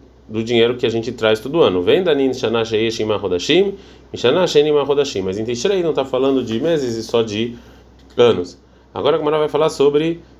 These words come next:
é, é, vai falar um pouco sobre isso, de você trazer sacrifícios do, do dinheiro novo. Amar eu, na Bilda, Shmuel, fala a Bilda em nome do Shmuel. É, Korbanot Tzibur Abaim Behad Benissan, ou seja,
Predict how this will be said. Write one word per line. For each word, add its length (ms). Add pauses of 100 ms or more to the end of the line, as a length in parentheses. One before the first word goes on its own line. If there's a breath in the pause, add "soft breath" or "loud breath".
é, 400
é, 220
vai 80
falar 160
um 60
pouco 180
sobre 180
isso, 160
de 80
você 220
trazer 360
sacrifícios 840
do, 480
do 120
dinheiro 360
novo. 360 (3000)
Amar 300
eu, 240 (200)
na 200
Bilda, 520 (360)
Shmuel, 320
fala 180
a 40
Bilda 360
em 60
nome 180
do 260 (520 loud breath)
Shmuel. 460 (580)
É, 140
Korbanot 420
Tzibur 340
Abaim 320
Behad 320
Benissan, 960
ou 120
seja, 420